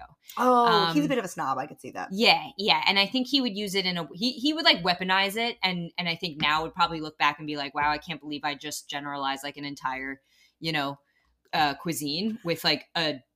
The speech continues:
Speaker 2: continent." Um, but yeah, that, that's gonna be my pick, and especially because we actually have no Asian American or Asian chef representation here, I believe, a-, aside from Preeti.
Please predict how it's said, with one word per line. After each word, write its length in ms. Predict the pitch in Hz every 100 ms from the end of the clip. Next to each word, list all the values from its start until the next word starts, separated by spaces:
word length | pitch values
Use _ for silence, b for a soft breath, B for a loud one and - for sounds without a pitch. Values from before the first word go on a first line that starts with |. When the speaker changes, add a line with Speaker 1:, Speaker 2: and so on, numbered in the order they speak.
| _ _ -
Speaker 2:
continent." 540 | - 147 170 220 240 - B B B -
Um, 560 | 175 170 165 170 - - _ -
but 300 | 190 208 190
yeah, 240 | 196 170
that, 200 | 165 233
that's 240 | 240 254 -
gonna 180 | 285 240
be 100 | 202
my 220 | 151 156
pick, 320 | 180 156 -
and 160 | 196 226
especially 440 | 285 - 415 392
because 280 | 269 240 247
we 120 | 214
actually 240 | 240 240 233
have 200 | 180 170
no 460 | 170 208 214 190 -
Asian 320 | 180 165 180
American 520 | 165 156 151 160 147
or 80 | 147
Asian 260 | 160 143 151
chef 280 | - 139 127
representation 720 | 120 139 127 - 156 - 214
here, 320 | 247 254 254 180
I 60 |
believe, 360 | 175 175 196 -
a-, 160 | 180 180
aside 260 | 175 208 196
from 100 | 156
Preeti. 400 | 151 135 -